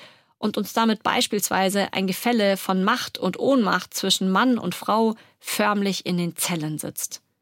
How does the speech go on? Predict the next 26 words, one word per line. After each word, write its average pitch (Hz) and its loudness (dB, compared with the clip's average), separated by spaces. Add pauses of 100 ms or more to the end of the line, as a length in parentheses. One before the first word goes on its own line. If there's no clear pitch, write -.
(380)
Und 247 4
es - 2
wird 190 -2
fühlbar. 175 0 (640)
Es - -2
wird 190 0
fühlbar, 196 4 (400)
je 196 0
näher 226 4
wir 202 2
einander 185 0
kommen. 180 -4 (720)
Und 220 0
das 240 0
ist - 0
scheiße - 4
nochmal 214 2
furchteinflößend. 170 -2 (760)
Da 226 4
macht 285 4
man 302 6
doch 254 4
lieber 277 6
die 214 4
Mauern 214 4
hoch 254 4